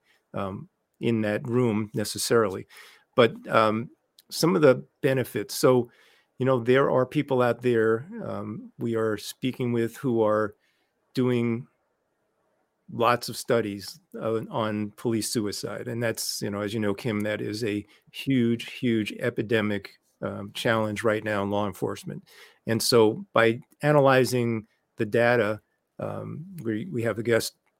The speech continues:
I think we'll have her on next week, uh, Doctor Olivia Johnson. She is an expert at this, and she is able to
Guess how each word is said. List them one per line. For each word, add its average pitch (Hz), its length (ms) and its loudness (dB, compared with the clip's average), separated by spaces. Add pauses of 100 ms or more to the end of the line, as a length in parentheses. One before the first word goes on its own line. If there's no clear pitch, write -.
(220)
I - 40 -20
think 104 160 -10
we'll 107 100 -2
have 110 140 -2
her 113 120 0
on 110 140 0
next 110 220 -2
week, 127 340 0 (160)
uh, 117 120 -6
Doctor 113 340 0
Olivia 113 380 0
Johnson. 123 600 0 (320)
She 120 380 0
is 117 260 -2
an 120 100 0
expert 123 340 0
at 95 140 -4
this, 98 240 -4
and 113 200 -6
she 127 260 -2
is 117 100 4
able 123 240 4
to 117 320 2